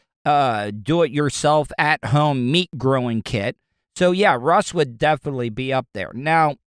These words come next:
moving along in no particular order, I would definitely have to go with Bubba the Love Sponge next. Now, I already know, I already know what body part I'm going for when it comes to Bubba the Love Sponge,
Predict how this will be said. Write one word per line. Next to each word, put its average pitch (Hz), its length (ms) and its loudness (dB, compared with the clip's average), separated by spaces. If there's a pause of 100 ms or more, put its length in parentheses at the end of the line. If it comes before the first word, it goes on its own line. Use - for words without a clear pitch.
(960)
moving 185 300 2
along 135 340 2
in 156 240 0
no 151 140 2
particular 98 600 -8
order, 127 480 0 (380)
I 175 80 4
would 202 140 0
definitely 196 380 0
have 156 260 0
to 143 100 -4
go 135 200 2
with 131 280 -2
Bubba 127 260 0
the 113 120 -2
Love 104 240 -6
Sponge 90 480 -16
next. - 320 -16
Now, 143 340 -2
I 185 220 2 (100)
already 151 500 4
know, 104 280 -10 (300)
I 175 200 0 (180)
already 175 580 4
know 131 220 -6
what 120 320 -2
body 127 300 -4
part 107 380 -4 (420)
I'm 160 400 2
going 135 400 0
for 92 480 -10 (240)
when 139 140 -4
it 147 100 -4
comes 139 440 -2
to 113 360 -4 (320)
Bubba 107 160 2
the 113 100 -6
Love 143 300 0
Sponge, - 500 -12